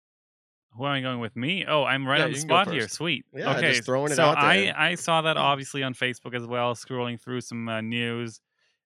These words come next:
Speaker 1: and I went straight to the comments, and
Speaker 3: <laughs>
Speaker 1: I was, oh, sorry, I was honestly
Speaker 3: Entertained. No.
Speaker 1: Yeah, it was, uh,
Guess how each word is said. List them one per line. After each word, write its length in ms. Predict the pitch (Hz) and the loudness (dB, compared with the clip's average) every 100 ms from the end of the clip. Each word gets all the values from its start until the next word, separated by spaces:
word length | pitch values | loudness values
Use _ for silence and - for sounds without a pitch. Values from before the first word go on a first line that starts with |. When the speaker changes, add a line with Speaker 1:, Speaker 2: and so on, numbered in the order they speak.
| _ | _
Speaker 1:
and 320 | 120 117 117 117 | 0 2 0 0
I 120 | 123 | -4
went 240 | 127 127 | -4 -8
straight 340 | - - 131 131 | -12 -6 -4 -2
to 80 | |
the 100 | 123 | -6
comments, 760 | - 123 120 120 117 117 - - | -4 -2 0 -2 -4 -6 -10 -10
and 520 | 127 117 117 151 180 143 | -6 -4 -2 -2 -2 -6
Speaker 3:
<laughs> 60 | - | -4
Speaker 1:
I 180 | 123 185 | -2 0
was, 340 | 190 127 110 127 | 2 0 -4 -10
oh, 140 | 107 | -12
sorry, 280 | - 110 104 | -6 -6 -4
I 100 | 117 | -4
was 120 | 113 | -6
honestly 800 | 120 143 202 - 131 117 107 98 | -4 -4 -4 -6 -4 -2 -4 -8
Speaker 3:
Entertained. 460 | 110 113 87 78 - | -6 -6 -6 -12 -8
No. 80 | 95 - _ _ _ _ - | -10 -10 _ _ _ _ -8
Speaker 1:
Yeah, 340 | 113 147 131 113 | 0 6 6 4
it 40 | |
was, 200 | 117 113 | -2 -4
uh, 300 | 120 113 120 | -4 -4 -4